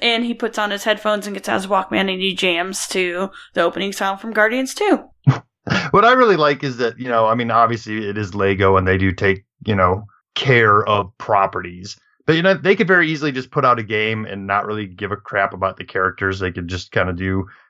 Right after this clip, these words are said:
Speaker 2: the standard roster. But it looks like they go deep here.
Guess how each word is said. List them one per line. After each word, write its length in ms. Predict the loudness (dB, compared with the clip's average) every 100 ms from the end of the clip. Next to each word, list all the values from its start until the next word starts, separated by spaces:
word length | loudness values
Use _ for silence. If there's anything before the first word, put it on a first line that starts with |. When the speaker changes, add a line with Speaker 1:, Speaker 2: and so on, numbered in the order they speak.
| _
Speaker 2:
the 60 | -4
standard 420 | 0 2 4 2
roster. 420 | 2 2 0 -2
But 260 | -2 -2 2
it 80 | 2
looks 200 | 2 0
like 140 | 0
they 120 | 0
go 180 | 2 2
deep 460 | 0 -4 -2 -2 -2
here. 280 | -6 -8